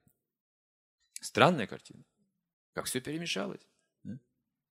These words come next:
Каким же нам выйти из этого положения, здесь говорится. Берете словарь, используйте прямые значения слов шастр, и все сразу проясняется.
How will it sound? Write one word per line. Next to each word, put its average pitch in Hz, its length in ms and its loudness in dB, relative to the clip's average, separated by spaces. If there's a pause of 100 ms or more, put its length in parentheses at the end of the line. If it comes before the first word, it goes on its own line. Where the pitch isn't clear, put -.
(1040)
Каким 160 280 8
же 175 100 10
нам 185 120 12
выйти 196 240 8
из 170 80 8
этого 170 180 8
положения, 175 460 8
здесь 165 160 6
говорится. 160 600 8 (440)
Берете 185 320 12
словарь, 160 520 10 (1200)
используйте 131 420 6
прямые 165 360 10
значения 143 320 2
слов 131 260 2
шастр, - 440 8
и 123 100 8
все 160 480 8
сразу 98 420 6
проясняется. 80 640 -6